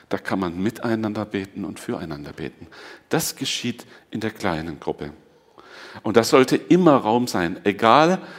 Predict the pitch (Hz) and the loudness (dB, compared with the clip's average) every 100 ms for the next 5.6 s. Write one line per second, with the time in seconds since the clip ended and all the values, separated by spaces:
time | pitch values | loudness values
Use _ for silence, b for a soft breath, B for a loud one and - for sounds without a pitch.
0 | B - 113 123 - - 104 - - _ | B -2 -2 -4 -8 -8 -8 -8 -10 _
1 | _ - 110 139 151 135 107 104 - - | _ 0 2 4 4 2 0 -2 -4 -6
2 | - - 127 135 131 117 113 - 104 104 | -6 2 4 4 2 -2 0 2 0 0
3 | 104 101 - - 135 123 - 107 98 - | -4 -4 -4 -4 -4 -4 -4 -4 -4 -6
4 | 95 95 90 92 95 92 - 90 - B | -8 -4 -4 -6 -6 -6 -6 -10 -12 B
5 | B B B - 101 92 | B B B -2 0 0